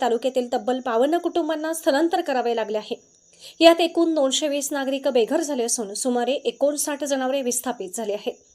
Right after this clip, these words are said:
यामध्ये जुनेखेड येथील सतरा कुटुंबातील छप्पन्न व्यक्ती, बहेगावातील बावीस कुटुंबातील एकशे आठ व्यक्ती, हुशाळवाडी येथील आठ कुटुंबातील एकोणचाळीस व्यक्ती, गोंडवाडी येथील दोन कुटुंबातील तीन व्यक्ती, तर बनेवाडीतील तीन कुटुंबातील चौदा व्यक्ती अशा एकूण बावन्न कुटुंबांना स्थलांतरित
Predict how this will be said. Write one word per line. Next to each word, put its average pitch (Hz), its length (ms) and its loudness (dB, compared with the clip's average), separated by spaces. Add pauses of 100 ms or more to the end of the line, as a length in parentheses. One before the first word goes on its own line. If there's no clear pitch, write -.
(560)
यामध्ये 285 360 4
जुनेखेड 269 420 0
येथील 269 240 0
सतरा 247 340 -4
कुटुंबातील 247 540 -2 (100)
छप्पन्न 285 320 -6
व्यक्ती, 208 340 -6
बहेगावातील 240 640 0
बावीस 269 360 -2
कुटुंबातील 277 480 -6
एकशे 254 280 -2
आठ 269 160 -4
व्यक्ती, 208 380 -4 (560)
हुशाळवाडी 330 520 6
येथील 320 260 -2
आठ 269 220 -2
कुटुंबातील 294 520 -4
एकोणचाळीस 294 680 0
व्यक्ती, 208 420 -6 (180)
गोंडवाडी 269 400 4
येथील 269 280 -2
दोन 254 200 4
कुटुंबातील 254 600 -2
तीन 262 140 -2
व्यक्ती, 247 440 -6
तर 240 80 2
बनेवाडीतील 247 600 -2 (360)
तीन 359 200 12
कुटुंबातील 330 540 -2
चौदा 311 320 0
व्यक्ती 208 480 -6
अशा 240 220 -2
एकूण 247 240 -4
बावन्न 254 360 0
कुटुंबांना 285 560 -4
स्थलांतरित 233 500 -2